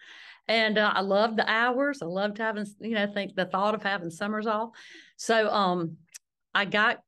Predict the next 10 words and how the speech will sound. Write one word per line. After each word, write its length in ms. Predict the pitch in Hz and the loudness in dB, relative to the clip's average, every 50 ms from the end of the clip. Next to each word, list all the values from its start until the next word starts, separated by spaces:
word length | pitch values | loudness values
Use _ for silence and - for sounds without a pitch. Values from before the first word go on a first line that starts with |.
| _ - | _ -8
a 40 | 202 | -8
call 340 | 202 - 226 208 202 220 233 | -2 0 2 2 4 2 0
from 200 | - - 240 233 | 0 -4 -4 -2
Piedmont 560 | - 247 233 226 220 220 196 190 220 - - _ | -2 -2 -2 -2 -2 -4 -2 -2 -4 -6 -6 _
to 120 | - - 208 | -8 -8 -6
substitute 760 | 208 - 208 208 202 - - 226 - - 262 269 269 - | -2 0 0 0 0 -2 -6 -8 -4 -2 -2 -4 -4 -4
teach. 480 | - 202 190 202 196 202 202 - - - _ _ - - - _ _ _ _ _ _ _ - | -6 -4 -4 -4 -6 -8 -12 -14 -16 -16 _ _ -20 -20 -20 _ _ _ _ _ _ _ -2
And 440 | 190 185 185 185 185 185 185 185 170 - - - _ _ _ _ _ _ _ _ _ _ _ | 0 2 2 2 2 2 2 0 -2 -6 -12 -18 _ _ _ _ _ _ _ _ _ _ _
gosh, 320 | 185 220 220 - - - | -2 -2 -2 -2 -6 -6
by 400 | - 185 170 170 165 175 160 147 | -4 -2 -2 0 0 -2 -2 -4